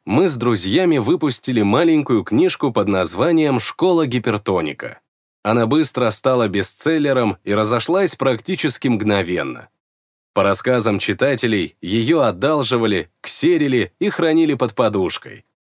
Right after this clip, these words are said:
А у нас уже не было ни сил, ни времени на ее переиздание. Пять лет назад издательство "Эксмо" предложило мне написать серию научно-популярных книг, которая вышла под общим названием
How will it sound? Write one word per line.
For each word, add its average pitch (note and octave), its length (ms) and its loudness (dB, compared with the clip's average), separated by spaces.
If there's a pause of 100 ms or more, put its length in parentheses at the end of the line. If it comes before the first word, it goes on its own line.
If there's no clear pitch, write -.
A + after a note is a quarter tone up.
(180)
А F2+ 160 2
у G#2 100 2
нас D#3+ 300 0
уже B2 280 0
не C#3+ 220 2
было B2 220 0
ни A2 220 2
сил, D#3+ 320 0
ни A#2 160 2
времени D3 500 2
на C3+ 220 2
ее A2 240 0
переиздание. D#2+ 920 -4 (360)
Пять A2 280 0
лет G#2+ 220 -2
назад F#2+ 540 0
издательство A2 800 -2
"Эксмо" A2 580 -2 (300)
предложило B2 560 2
мне D3+ 160 2
написать A#2+ 540 0
серию E3 420 2
научно-популярных B2+ 1200 0
книг, F#2+ 440 -4 (280)
которая C#3 480 2
вышла D3 400 0
под A#2+ 240 0
общим A2 320 0
названием B2 720 0